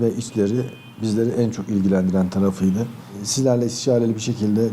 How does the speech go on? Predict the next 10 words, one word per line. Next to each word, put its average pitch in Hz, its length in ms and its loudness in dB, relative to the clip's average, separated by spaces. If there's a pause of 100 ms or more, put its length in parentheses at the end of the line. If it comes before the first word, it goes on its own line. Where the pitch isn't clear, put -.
camilerimizin 113 540 2
tuvaletlerini 110 540 0
tamamen, 104 420 4 (100)
hemen 101 220 4
hemen 98 180 4
yeniledik. 95 680 2 (500)
Yıkamalarını, 104 720 2
temizliklerini, 98 920 2
camilerimizin 101 680 4
çevrelerini, 95 640 4